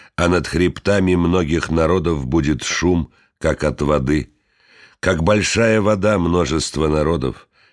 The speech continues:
как шум большой воды с силою несущейся, так и он отвергнет его,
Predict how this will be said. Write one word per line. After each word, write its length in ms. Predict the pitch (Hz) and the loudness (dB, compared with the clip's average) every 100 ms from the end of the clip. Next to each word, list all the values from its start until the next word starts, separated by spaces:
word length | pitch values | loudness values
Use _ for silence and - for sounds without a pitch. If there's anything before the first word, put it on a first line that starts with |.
| _ | _
как 240 | - 82 - | -4 -2 0
шум 300 | 95 95 85 | 0 2 2
большой 440 | 90 - 95 90 | 0 0 0 2
воды 340 | 87 82 95 | 0 0 0
с 80 | 85 | -2
силою 540 | - - 95 90 85 80 | -4 -2 0 2 2 2
несущейся, 960 | 80 - 98 - - 65 - 62 50 - _ _ _ | 0 0 -2 -2 -2 -2 -4 -6 -8 -12 _ _ _
так 240 | 101 85 - | -2 -2 -2
и 120 | 101 | 2
он 260 | 98 113 107 | 4 2 2
отвергнет 720 | 80 85 98 104 85 82 67 | -2 0 0 0 0 -2 0
его, 400 | 71 69 67 | 0 0 0